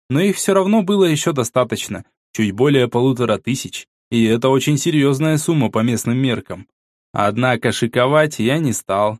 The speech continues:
и номер снял в обычной общаге. Ведь неизвестно, когда в следующий раз мне удастся прилично заработать. Приняв душ, я отправился на поиски столовой. В общем, всё как обычно. Люди были правы,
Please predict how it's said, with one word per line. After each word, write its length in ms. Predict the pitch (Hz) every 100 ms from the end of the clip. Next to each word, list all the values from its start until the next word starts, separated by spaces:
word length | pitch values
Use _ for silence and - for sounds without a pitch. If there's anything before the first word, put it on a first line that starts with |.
| _ _ -
и 80 |
номер 340 | 120 185 190 175
снял 320 | 147 190 196
в 60 | 127
обычной 460 | 117 170 - 104
общаге. 540 | 98 - 127 127 117 110 _ _ -
Ведь 360 | 101 120 117
неизвестно, 760 | 131 131 113 110 127 143 - 95
когда 480 | - 135 151 160 117
в 60 |
следующий 520 | - 117 113 101 -
раз 260 | 110 143 -
мне 180 | 104 101
удастся 460 | 98 110 120 -
прилично 500 | 98 104 107 113 117
заработать. 680 | 101 107 110 113 107 92 - _ _ _ _
Приняв 400 | - 113 135 156
душ, 220 | 147 202 -
я 180 | 110
отправился 560 | 110 - 180 196 180 165
на 140 | 147
поиски 400 | 139 160 147 -
столовой. 600 | 127 - 143 139 104 90 - _ _
В 80 | -
общем, 320 | 214 226 -
всё 180 | 110 202
как 200 | 196 135
обычно. 560 | 107 101 123 - 110 104 _ _ _
Люди 240 | 170 226 156
были 240 | 143 135
правы, 420 | - 131 113 90